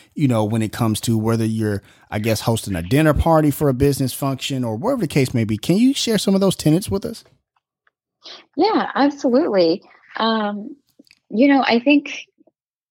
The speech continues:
Speaker 2: a-, a-, as far as dinner parties go, of course, these days we're doing a lot less
Speaker 1: Of
Speaker 2: of
Speaker 1: course,
Speaker 2: those.
Speaker 1: right. Of course, right.
Speaker 2: <laughs> Um, but it's really about, you know, a-, and modern etiquette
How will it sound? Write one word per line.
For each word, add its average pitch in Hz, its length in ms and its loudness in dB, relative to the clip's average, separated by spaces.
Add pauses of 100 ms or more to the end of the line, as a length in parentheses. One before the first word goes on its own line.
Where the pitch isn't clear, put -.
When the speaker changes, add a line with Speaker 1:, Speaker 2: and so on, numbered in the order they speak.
(180)
Speaker 2:
a-, - 40 6
a-, 190 340 2
as 185 140 -2
far 214 160 -4
as 175 140 0
dinner 156 200 -4
parties 147 360 -6
go, 151 180 0
of 156 140 -6
course, - 340 -8 (380)
these 160 240 -4
days 156 280 -2
we're 156 100 -2
doing 151 320 0 (200)
a 190 100 2
lot 240 220 2
less 196 240 2
Speaker 1:
Of - 0 -
Speaker 2:
of 170 120 2
Speaker 1:
course, 131 180 2
Speaker 2:
those. 123 100 2
Speaker 1:
right. 110 300 2
Of - 160 2
course, 120 300 2
right. 107 360 0
Speaker 2:
<laughs> - 40 -20 (720)
Um, 226 320 0 (260)
but 285 160 2
it's 311 200 0
really 320 360 2
about, 226 460 -4 (180)
you 262 180 0
know, 233 220 0
a-, - 80 -4
and 240 280 2
modern 254 340 -2
etiquette 180 500 0